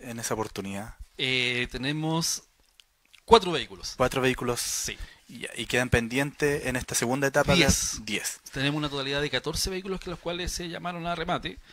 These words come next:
Speaker 2: Cuatro se vendieron en la, en el primer remate y quedan diez para poder ahora el, el catorce de diciembre.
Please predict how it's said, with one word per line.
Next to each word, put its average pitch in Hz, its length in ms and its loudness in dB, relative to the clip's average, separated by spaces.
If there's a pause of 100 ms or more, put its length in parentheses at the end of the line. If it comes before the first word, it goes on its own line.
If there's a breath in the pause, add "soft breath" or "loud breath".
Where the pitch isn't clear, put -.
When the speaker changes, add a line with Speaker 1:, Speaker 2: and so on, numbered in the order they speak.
(380 loud breath)
Speaker 2:
Cuatro 139 300 2
se 147 140 -2
vendieron 139 480 -4
en 131 160 -6
la, 131 500 -4
en 110 80 -14
el 107 80 -14
primer 110 280 -16
remate 131 300 -10
y 131 40 -16
quedan 117 300 -6
diez 123 160 -8
para 110 500 -8
poder 107 260 -8
ahora 101 260 -4
el, 92 260 -12
el 101 120 -10
catorce 113 400 -2
de 104 80 -4
diciembre. - 440 -8